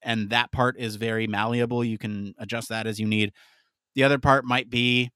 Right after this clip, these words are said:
I don't know, an interface based on those workflows. And so there's a,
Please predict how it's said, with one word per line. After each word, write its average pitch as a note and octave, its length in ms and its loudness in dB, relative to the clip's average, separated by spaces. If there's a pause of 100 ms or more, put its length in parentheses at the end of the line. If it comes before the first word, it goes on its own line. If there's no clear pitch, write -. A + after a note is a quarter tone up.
(260)
I A2+ 60 -16
don't G#2+ 80 -4
know, A2 80 0
an A#2+ 60 0
interface C3 460 4
based B2+ 300 0
on A2+ 160 2
those G#2+ 300 2
workflows. A#2+ 580 -4
And A2 100 -4
so A#2+ 320 6 (320)
there's D3 160 8
a, D3 60 2